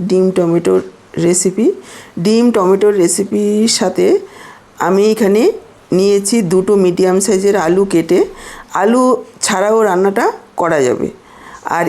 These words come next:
এখানে নিয়েছি চারটে মিডিয়াম সাইজের পেঁয়াজ কুচিয়ে, চারটে কাঁচা লঙ্কা চিড়ে নিয়েছি, হাফ ইঞ্চি আদা টুকরো করে রেখেছি, আর চার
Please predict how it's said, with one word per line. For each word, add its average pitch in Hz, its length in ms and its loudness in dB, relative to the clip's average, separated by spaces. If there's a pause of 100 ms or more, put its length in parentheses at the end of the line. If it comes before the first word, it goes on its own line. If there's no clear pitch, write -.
(140)
এখানে 214 240 0 (120)
নিয়েছি 208 440 0 (880)
চারটে - 480 -2 (640)
মিডিয়াম 202 380 2
সাইজের 214 320 0
পেঁয়াজ 202 280 2 (120)
কুচিয়ে, 202 380 0 (840)
চারটে 185 360 -2 (140)
কাঁচা 190 340 0
লঙ্কা 196 340 0 (600)
চিড়ে 208 220 2 (100)
নিয়েছি, 208 380 2 (480)
হাফ - 280 -4
ইঞ্চি 233 300 2 (200)
আদা 208 240 0 (560)
টুকরো 220 400 -2
করে 220 140 4
রেখেছি, 226 480 0 (340)
আর 165 320 2 (320)
চার 170 160 0